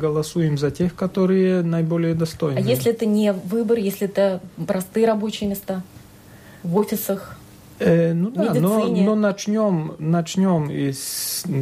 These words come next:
Speaker 1: так сказать, первых мест, от первых мест, и будем, э, постепенно менять, ну, что ли, менталитет, э, менять отношения в государстве, потому что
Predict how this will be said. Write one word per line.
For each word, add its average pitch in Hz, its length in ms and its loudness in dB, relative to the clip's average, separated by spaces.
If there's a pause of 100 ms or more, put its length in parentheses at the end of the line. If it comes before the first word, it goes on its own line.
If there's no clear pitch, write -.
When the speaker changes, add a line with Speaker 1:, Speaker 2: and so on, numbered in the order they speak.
(100)
Speaker 1:
так - 160 -6
сказать, 135 340 0
первых 208 400 2
мест, 262 360 0
от 165 220 0
первых 196 380 0
мест, 254 360 -2
и 175 140 2
будем, 196 500 2 (680)
э, 165 240 4 (140)
постепенно 220 840 0
менять, 170 880 2 (300)
ну, 175 140 4
что 185 280 -2
ли, 180 100 2
менталитет, 185 880 0
э, 139 180 0
менять 170 460 2
отношения 143 1000 -2
в 131 100 -4
государстве, 139 600 0
потому 170 340 2
что 160 320 -2